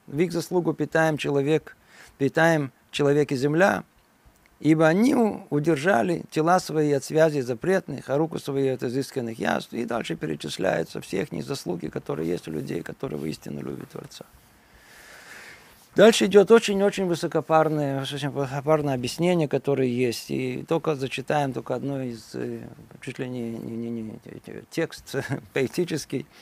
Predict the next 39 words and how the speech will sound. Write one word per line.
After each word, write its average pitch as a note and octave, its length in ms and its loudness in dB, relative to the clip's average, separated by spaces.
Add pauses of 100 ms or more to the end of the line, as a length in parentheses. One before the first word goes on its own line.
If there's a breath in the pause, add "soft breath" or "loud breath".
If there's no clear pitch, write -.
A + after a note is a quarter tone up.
(300 loud breath)
На B2 220 -4
иврите D3 340 2
он A#2+ 80 -4
действительно E3 400 -4
звучит C3+ 360 -6
как C#3 140 -4
поэтический, C#3 680 -6
в, C2+ 540 -8
это - 180 -14
так - 220 -10
и C3 40 -6
намекается. B2+ 680 -4
В, B1 160 -12
э, B1+ 400 -8 (480 soft breath)
оригинально B2+ 560 -4
это - 100 -10
было B2 240 -6
написано C3 680 -10
на G#2+ 360 -10
арабском D#3 540 -2
языке, A#2 400 -12
да, G1+ 200 -16
был - 220 -14
в - 60 -20
переводе, C3+ 600 -2
мы A#2 160 -10 (140)
вот - 80 -18
ещё - 160 -2
один F3 200 -2
перевод C3+ 340 -2
с - 20 -18
перевода C#3 540 0 (500 loud breath)
занимаемся. B2 600 -6
Тем D3 200 -2
не D#3 80 0
менее, F3+ 340 0
по-видимому, D3+ 420 -4
что-то - 260 -6
сохранили C#3 720 0